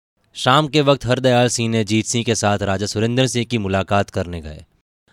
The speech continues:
वहां कुंवर भी बैठे थे। राजा साहब ने बैठने का इशारा किया और हाल चाल पूछा।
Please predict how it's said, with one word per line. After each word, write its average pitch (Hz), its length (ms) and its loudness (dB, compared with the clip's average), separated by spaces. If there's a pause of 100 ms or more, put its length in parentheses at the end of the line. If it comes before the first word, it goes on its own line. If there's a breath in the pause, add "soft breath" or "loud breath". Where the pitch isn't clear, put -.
(120)
वहां 113 220 4
कुंवर 117 420 4
भी 117 160 4
बैठे 98 360 0
थे। 82 200 -14 (560)
राजा 113 300 4
साहब 131 320 2
ने 131 120 -2
बैठने 113 400 -2
का 117 120 -2
इशारा 107 380 -2
किया 87 320 -10
और 95 160 -8
हाल 95 260 0
चाल 92 260 -4
पूछा। 87 420 -12